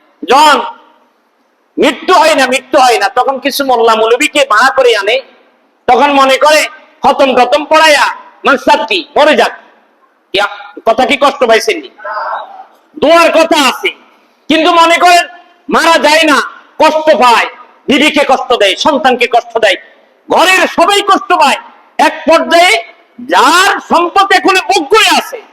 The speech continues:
যার ঘরে, যার এই যে মনে করেন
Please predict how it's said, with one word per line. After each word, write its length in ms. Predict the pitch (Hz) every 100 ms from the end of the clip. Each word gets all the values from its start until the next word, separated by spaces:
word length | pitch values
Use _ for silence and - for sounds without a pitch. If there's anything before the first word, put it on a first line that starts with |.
| _ _ _ _ -
যার 360 | 196 269 359
ঘরে, 440 | 330 208 285 403 - - _ _ _ _ -
যার 380 | 196 269 359 359 - - _ _ -
এই 220 | 247 349
যে 160 | 339 370
মনে 240 | 339 311
করেন 340 | 311 320 320